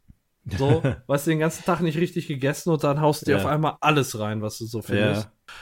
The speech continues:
Speaker 2: Machst den
Speaker 1: Und
Speaker 2: Kühlschrank auf und fängst an.
Speaker 1: Ja, und, äh, dann ist es auch nicht so, dass du dann einfach nur einen Scho-, also jetzt wieder weg von meinem Fall und weg vom Spaß,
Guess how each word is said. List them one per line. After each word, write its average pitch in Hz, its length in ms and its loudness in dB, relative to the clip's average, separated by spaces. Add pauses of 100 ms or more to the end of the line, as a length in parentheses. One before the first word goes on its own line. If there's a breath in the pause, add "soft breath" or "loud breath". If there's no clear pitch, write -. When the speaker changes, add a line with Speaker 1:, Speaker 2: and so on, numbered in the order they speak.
(120)
Speaker 2:
Machst 113 220 4
den 131 80 10
Speaker 1:
Und 127 140 4
Speaker 2:
Kühlschrank 117 340 2
auf 113 240 2
und 110 160 0
fängst 110 260 -2
an. 92 220 -8 (180)
Speaker 1:
Ja, 123 340 4 (400 loud breath)
und, 143 380 6
äh, 123 320 6
dann 131 300 2 (120)
ist 160 140 4
es 175 160 2
auch 139 220 2
nicht 160 200 4
so, 160 180 6
dass 160 200 2
du 156 80 0
dann 135 160 0
einfach 147 240 0
nur 143 100 4
einen 135 120 4
Scho-, 165 220 2
also 131 160 0
jetzt 117 340 -2
wieder 113 220 0
weg 131 160 -2
von 113 180 -2
meinem 123 200 0
Fall 180 220 2
und 127 140 0
weg 107 160 -4
vom 92 160 -4
Spaß, - 320 -8